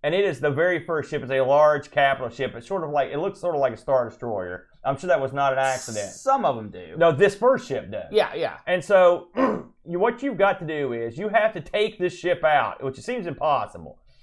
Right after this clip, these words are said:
Speaker 1: Well, what you've got to do is take out targets on the ship, okay? The ship is covered in guns, things that shoot bombs. There's bridges. There's, uh, uh, missile silos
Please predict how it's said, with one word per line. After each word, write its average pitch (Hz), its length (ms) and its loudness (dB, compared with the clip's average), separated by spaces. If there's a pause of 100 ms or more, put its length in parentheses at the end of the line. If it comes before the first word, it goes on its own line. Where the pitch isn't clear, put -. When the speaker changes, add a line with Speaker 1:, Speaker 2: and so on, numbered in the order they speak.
(140)
Speaker 1:
Well, 143 420 4 (220)
what 240 240 2
you've 254 100 -4
got 233 60 2
to 190 80 -4
do 190 160 2
is 160 120 -4
take 202 280 -4
out 175 220 2
targets 202 500 4 (100)
on 214 360 4
the 185 80 -4
ship, 180 420 -2 (200)
okay? 156 400 0 (300)
The 147 80 -10
ship 214 240 -4
is 180 100 -8
covered 196 420 6
in 135 200 -6
guns, 175 720 0 (320)
things 202 220 0
that 131 120 -10
shoot 160 260 -6
bombs. 156 680 2 (260)
There's 139 200 -2
bridges. 160 840 -2 (280)
There's, 143 400 0
uh, 123 480 4
uh, 151 180 -2
missile 180 420 -2
silos 147 920 4